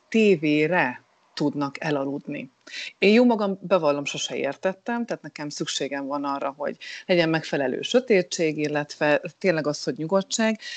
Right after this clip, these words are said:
de mi van azzal, aki világ életében úgymond úgy nevelkedett föl, hogy a tévé vibráló fényére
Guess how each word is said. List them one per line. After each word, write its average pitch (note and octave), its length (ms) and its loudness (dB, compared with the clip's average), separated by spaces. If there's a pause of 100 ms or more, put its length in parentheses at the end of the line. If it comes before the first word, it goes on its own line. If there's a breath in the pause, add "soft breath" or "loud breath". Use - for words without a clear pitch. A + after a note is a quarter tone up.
(200 loud breath)
de E3 100 0
mi B3+ 160 6
van D#3 180 2
azzal, E3 440 2
aki - 260 -6
világ E3+ 380 2
életében D3 880 -2
úgymond D#3 400 -12
úgy G3 140 -4
nevelkedett C3+ 680 -8
föl, G#3+ 480 -4
hogy E3+ 160 -4
a D#3+ 60 -2
tévé D#3+ 500 0
vibráló D3 540 -2
fényére C#3 720 -2